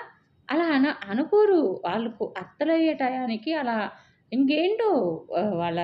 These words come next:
రాజ్యంలోకి ఎవరో బందిపోటు దొ-, దొంగలు దూరేశారు, వాళ్ళ రాజ్యంలో అన్నీ ఎత్తుకుపోతారు, ఆ,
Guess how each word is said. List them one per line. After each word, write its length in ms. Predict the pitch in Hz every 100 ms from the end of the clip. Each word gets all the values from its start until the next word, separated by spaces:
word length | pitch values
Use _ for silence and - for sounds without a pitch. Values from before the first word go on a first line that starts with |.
| 165
రాజ్యంలోకి 1300 | 160 175 196 285 311 311 294 294 330 320 277 240 214 - _ -
ఎవరో 360 | 175 190 233 294 302 269 226 208 190 185 175 180 - _ 175
బందిపోటు 500 | 190 262 302 311 285
దొ-, 420 | 254 226 226 208
దొంగలు 420 | 190 220 233 240
దూరేశారు, 720 | 214 220 254 262 262 240 226
వాళ్ళ 460 | 240 240 226 185 175
రాజ్యంలో 540 | 170 190 196 254 247
అన్నీ 380 | 247 240 240 247
ఎత్తుకుపోతారు, 920 | 190 175 226 226 233 226 214 233 233 - _ _
ఆ, 40 | -